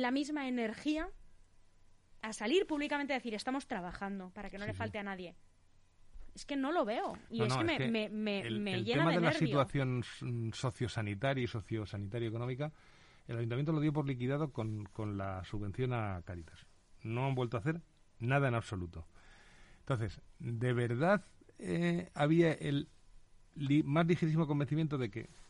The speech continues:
Speaker 2: esa, esa manifest-, esa, mm, eh, ¿cómo se dice? Ese manifiesto
Speaker 1: Declara-, sí,
Speaker 2: ¿lo
Speaker 1: declaración
Speaker 2: iba a firmar
Speaker 1: institucional.
Speaker 2: Vox? No, hombre. Yo creo que la noticia que se busca aquí,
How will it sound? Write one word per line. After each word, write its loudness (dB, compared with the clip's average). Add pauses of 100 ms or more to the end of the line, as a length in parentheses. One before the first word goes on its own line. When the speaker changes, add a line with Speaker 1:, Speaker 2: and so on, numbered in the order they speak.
(100)
Speaker 2:
esa, 0
esa 4
manifest-, 2
esa, -2
mm, -6
eh, -4
¿cómo -4
se -2
dice? -4
Ese -6
manifiesto 0
Speaker 1:
Declara-, 2
sí, -2
Speaker 2:
¿lo -8
Speaker 1:
declaración 6
Speaker 2:
iba 12
a 12
firmar 6
Speaker 1:
institucional. 6
Speaker 2:
Vox? -4
No, 2
hombre. 2 (340)
Yo 0
creo 2
que -2
la 4
noticia -2
que -6
se -2
busca -2
aquí, -4